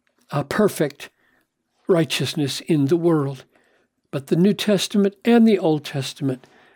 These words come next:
speak of people as righteous. Let's look at the New Testament. Here's the double meaning in the New Testament.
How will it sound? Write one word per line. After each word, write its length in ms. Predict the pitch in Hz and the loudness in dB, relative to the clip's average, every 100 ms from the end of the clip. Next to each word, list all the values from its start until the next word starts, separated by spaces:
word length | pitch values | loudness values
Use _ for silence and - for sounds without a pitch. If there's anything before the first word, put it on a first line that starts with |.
| _ | _
speak 460 | - - - 196 196 | -10 -4 0 0 0
of 160 | 214 | -4
people 420 | - 196 - 196 - | 0 0 4 2 2
as 460 | 165 156 180 147 - _ _ _ _ | 0 2 2 0 -8 _ _ _ _
righteous. 1120 | - 170 208 226 220 160 147 - - - - _ _ _ _ _ _ _ _ _ _ _ - | -2 2 4 2 0 -6 -6 -6 -10 -12 -16 _ _ _ _ _ _ _ _ _ _ _ -18
Let's 220 | 127 - | -14 -6
look 160 | 143 | -4
at 100 | 139 | -2
the 100 | 143 | 0
New 160 | 139 131 | 2 2
Testament. 720 | 131 135 - - 131 220 - _ _ _ _ _ _ _ _ _ | 0 -6 -6 -10 -14 -14 -20 _ _ _ _ _ _ _ _ _
Here's 460 | - 156 143 - - _ _ _ - | -8 -6 -6 -8 -14 _ _ _ -6
the 140 | 135 | -4
double 480 | 120 110 170 175 175 | -4 0 0 2 2
meaning 540 | 151 147 135 127 127 117 _ _ | 2 4 4 2 -2 -8 _ _
in 160 | - 135 | -2 2
the 140 | 139 | 4
New 160 | 135 135 | 2 0
Testament. 640 | - 127 - - 120 - | -2 -6 -6 -12 -14 -16